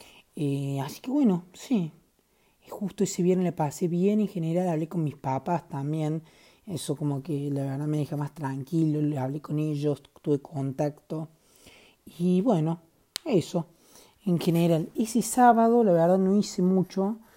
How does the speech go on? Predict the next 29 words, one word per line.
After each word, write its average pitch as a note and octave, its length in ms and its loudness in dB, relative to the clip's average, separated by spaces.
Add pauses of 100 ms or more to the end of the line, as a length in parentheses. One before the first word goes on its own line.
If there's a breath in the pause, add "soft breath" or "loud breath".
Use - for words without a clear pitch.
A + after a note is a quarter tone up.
(340 soft breath)
no F3 80 -2
me F3 100 2
acuerdo F3+ 500 2
bien F3 280 2
qué, G3 340 4
pero D#3 180 2
no, D#3 120 0
no D#3 380 0
hice D#3 220 -4
mucho D3+ 220 -2
así - 140 -8
como D3+ 220 -2
importante. D3 640 -2
A D#3 40 2
la D3 60 2
mañana D3+ 240 -2
estuve E3 260 -4
muy D#3 240 0
tranqui, D#3 800 -2 (520 soft breath)
eh, C#3+ 160 4
acá C3 260 0
en D3+ 120 0
casa E3 360 -2
más D#3+ 160 -4
que - 140 -8
todo. F#3+ 640 4 (480 soft breath)
Y E3 100 2
a D3+ 40 6
la D3+ 120 6